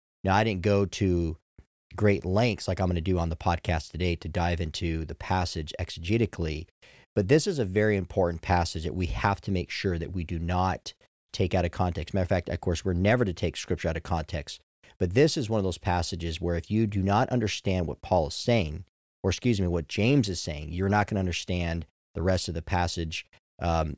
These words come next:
or you're also gonna, um, use this passage, you know, outside of the context, and you could start abusing other passages of scripture and saying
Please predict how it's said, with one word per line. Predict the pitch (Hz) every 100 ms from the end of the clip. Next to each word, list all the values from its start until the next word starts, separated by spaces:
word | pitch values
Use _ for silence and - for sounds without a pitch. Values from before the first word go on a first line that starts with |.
| _
or | 110 120 127 104
you're | 95 98 101
also | 113 -
gonna, | 104 90 87 - _ -
um, | 95 85 80 80
use | 92 101
this | 98 -
passage, | 107 90 87 87 - - - _ _ _
you | 101
know, | 90 85 -
outside | 95 104 - - 110 117
of | 117
the |
context, | 101 98 85 - 82 - -
and | 90
you | 92 98
could | 98
start | - 101 87
abusing | 78 95 147 127 95
other | 82
passages | - 85 78 82 - 80
of | 80
scripture | - - 82 87
and | 80
saying | 85 87 82